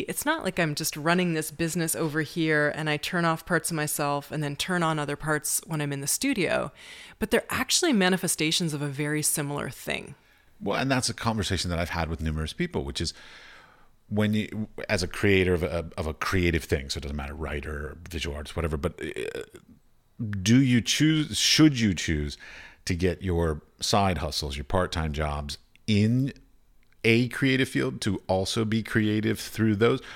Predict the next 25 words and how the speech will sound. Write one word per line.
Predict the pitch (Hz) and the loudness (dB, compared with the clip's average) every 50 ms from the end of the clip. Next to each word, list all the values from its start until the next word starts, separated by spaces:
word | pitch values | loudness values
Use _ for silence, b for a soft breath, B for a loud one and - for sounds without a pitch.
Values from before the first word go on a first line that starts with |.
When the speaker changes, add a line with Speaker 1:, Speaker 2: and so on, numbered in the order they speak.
| B B B B | B B B B
Speaker 2:
Or | - 107 110 | 2 2 4
do | 107 110 | 4 4
you | 113 110 104 | 4 4 4
get | 110 117 - 90 | 4 2 0 -2
jobs | 85 - 110 104 104 104 101 - | -2 -2 0 0 0 -2 -2 -2
that | 104 92 | -2 -2
have | 101 104 92 | -2 -2 0
no | 98 104 104 107 107 113 117 | -2 0 0 2 4 4 2
creative | 113 - - - 101 90 82 80 73 | 2 0 0 2 2 2 2 2 0
element | 80 76 73 73 76 76 71 - | -2 -2 -2 -2 -4 -4 -4 -4
to | - - 80 80 | -4 -2 -2 -2
them | 71 80 76 73 | -2 -4 -2 -2
so | - - - | -2 -2 -4
that | 73 73 | -4 -6
you | - 87 | -6 -4
don't | 76 82 85 85 80 | -2 -2 -2 -2 -2
have | 87 85 - | -4 -6 -6
to | - | -6
sort | - - 90 | -6 -4 -4
of | 80 76 78 76 78 80 78 - - - 98 | -4 -4 -6 -6 -8 -10 -12 -16 -18 -12 -8
use | 92 92 90 95 95 95 95 87 92 | -6 -2 0 2 4 4 4 4 2
up | 90 - - - | 2 0 0 -4
your | 90 85 | -4 -4
creative | - - - 98 90 90 90 82 80 76 - | -4 -4 -2 0 2 2 2 0 0 -2 -2
capital | - - 92 95 - - 87 82 76 71 B | -2 -2 -2 -2 -2 -2 -2 -2 -2 -4 B